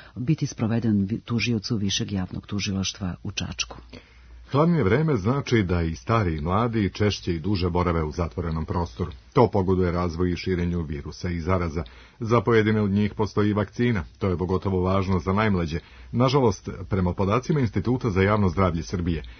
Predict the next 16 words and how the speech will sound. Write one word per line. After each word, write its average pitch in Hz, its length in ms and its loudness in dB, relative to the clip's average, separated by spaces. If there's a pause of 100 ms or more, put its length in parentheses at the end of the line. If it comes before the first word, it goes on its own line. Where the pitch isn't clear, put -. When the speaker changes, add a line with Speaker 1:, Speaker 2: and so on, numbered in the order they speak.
(140)
Speaker 2:
godinama 110 640 2
drastično 101 640 -2
opada 98 340 0
broj 90 220 2
dece 92 320 0
zaštićene 90 720 -2
M 101 120 4
M 87 140 4
R 87 140 0
vakcinom 104 600 0
protiv 92 300 -6
zauški, 101 480 -2
rubeola 90 540 0
i 107 160 0
malih 78 320 -2
boginja. 85 480 0